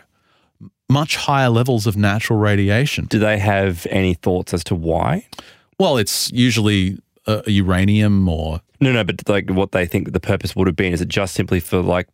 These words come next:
Speaker 2: the healing?
Speaker 1: Well, I mean, the ancient, you know, it's probably good feng shui. Like, the
Speaker 2: Yeah.
Speaker 1: ancient geomancer would say, "This is the spot for the temple because of the qi or the energies or the five elements or whatever."
Speaker 2: Yeah.
Speaker 1: But from the empirical Western science perspective,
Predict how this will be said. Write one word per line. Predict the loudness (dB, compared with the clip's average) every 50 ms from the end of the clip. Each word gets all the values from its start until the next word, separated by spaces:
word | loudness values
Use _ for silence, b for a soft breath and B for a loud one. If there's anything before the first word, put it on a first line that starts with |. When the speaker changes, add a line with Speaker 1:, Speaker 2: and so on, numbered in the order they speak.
| _ -6 -4
Speaker 2:
the | -2
healing? | 0 2 2 2 2 2 2 0 -2 _ _ _ _ _ _ _ _ _ _
Speaker 1:
Well, | 0 0 2 2
I | 2 2
mean, | 2 2 2 2 4 4
the | 2 2
ancient, | 2 2 0 0 0 2 2 0 0 -2 _ _ _
you | 0 2
know, | 2 2 0 -4 _ -18 -14 _
it's | -8 -6 -4
probably | -2 -2 0 0 0 0 0 -2 -6 -12 -20 -20 _ _ _
good | 0 0 0
feng | 0 2 2 2 2
shui. | 2 0 0 0 0 -2 -4 -4
Like, | -2 0
the | 0 2
Speaker 2:
Yeah. | 2 2
Speaker 1:
ancient | 0 0 0 0 0
geomancer | 0 0 2 2 2 2 2 2 0 -2 -2 -2 0 0
would | 0 0 -2
say, | -2 -2 0 0 2
"This | 2 0 0 0
is | 0 -2 -2
the | -2 -2
spot | -2 -2 -4 -4 -6 -6
for | -4
the | -4 -2
temple | -2 0 0 0 0 0 0 0
because | -2 -2 -2 0 0 0 2
of | 0 0 0 -2
the | 0 0 0 0 0
qi | 0 -2 -2 0 0 0 0 0 2 2
or | 2 2 2
the | 2 2 2
energies | 2 2 2 0 0 -2 -2 -2 -2 -2 -2
or | -2
the | -4 -2
five | -2 -2 -2 -2 0 0
elements | 0 2 2 2 0 0 -2 -2
or | -2 0
whatever." | 0 0 0 0 -2 -4 -4 -2
Speaker 2:
Yeah. | -2 -2 -2 -2 B B B B B B
Speaker 1:
But | -2 -2 0
from | 0 2 2 4 4 2 2
the | 2 2 2
empirical | 2 0 0 0 0 0 2 2 2 2 2 0 -2 b b b b b b
Western | -2 -2 -2 0 0 0
science | 0 2 2 2 2 0 0
perspective, | -2 -4 -2 -2 -2 -2 0 0 0 0 -2 -4